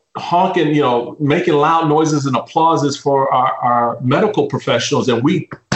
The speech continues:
thank God we do that and to show our love for them. I think Americans would actually go out and applaud <laughs> that, that person in the press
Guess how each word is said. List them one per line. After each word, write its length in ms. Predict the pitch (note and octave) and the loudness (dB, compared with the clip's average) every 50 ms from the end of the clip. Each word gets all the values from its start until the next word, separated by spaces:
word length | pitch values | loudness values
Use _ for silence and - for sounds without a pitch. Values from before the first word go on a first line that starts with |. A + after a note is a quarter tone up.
| - - - | -6 -6 -4
thank 240 | - F3 F#3+ F3+ D3+ | -2 0 0 2 2
God 240 | D#3+ D3+ D3 C#3+ C#3 | 2 2 2 2 2
we 80 | C3 | 0
do 260 | B2+ A2+ C#3 F3 A3 G3+ | 0 2 2 2 2 2
that 360 | C#3 A2 G2+ G2+ - - - | 2 0 0 0 -2 -2 -2
and 140 | C3+ A#2 - | -4 -4 -4
to 100 | - B2 | -4 -4
show 220 | - - D#3+ C#3+ | 0 0 2 2
our 120 | C#3 C#3+ C3+ | 2 2 2
love 240 | B2+ E3 G3+ G#3+ | 2 2 0 0
for 100 | - C3+ | -2 -4
them. 340 | G#2+ A2+ G#2+ G#2 G#2 G#2+ G#2+ _ _ _ _ _ _ - - - | -6 -4 -4 -4 -4 -6 -8 _ _ _ _ _ _ -20 -10 -4
I 160 | - F3+ A3 G#3+ | -2 0 0 0
think 280 | G#3+ F#3+ E3+ D3+ - | 2 0 0 0 0
Americans 520 | D#3 D3 D3 D#3 D#3+ E3 E3 E3 E3+ C#3+ C3+ | 0 0 2 2 0 0 0 0 0 0 0
would 120 | D3 C#3 | 0 0
actually 320 | C3+ C#3 C#3+ - D#3 C#3+ B2 | 0 0 0 -2 -2 -2 0
go 240 | C#3+ C#3 C3 B2+ B2+ | 2 2 2 2 0
out 120 | B2+ C#3+ | 0 -2
and 100 | C#3 A#2+ | -2 -2
applaud 500 | G2+ - - - - D#3+ D#3+ C3+ G2+ G#2 - - - - - - - - - | -2 -2 -4 -4 -2 0 0 2 0 0 -4 -6 -10 -14 -10 -10 -10 -6 -2
<laughs> 300 | A#3 A#3 G3+ F#3 D#3 D3 | 0 0 0 0 -2 -2
that, 380 | D#3+ D#3 C3+ A2+ - - - - - - D3 | 0 2 2 2 0 -4 -6 -8 -8 -4 -2
that 300 | D#3 D#3+ - - - - | -2 -2 -2 -4 -6 -2
person 420 | - G3 G3+ G#3 - - F#3+ E3+ | 0 0 2 2 2 0 0 0
in 120 | E3 D#3+ | 0 0
the 80 | D#3 D3+ | 0 0
press 580 | D3+ D#3 D3+ D3+ D3 C#3+ C#3 - - - - | 0 0 0 2 2 2 0 -4 -6 -12 -18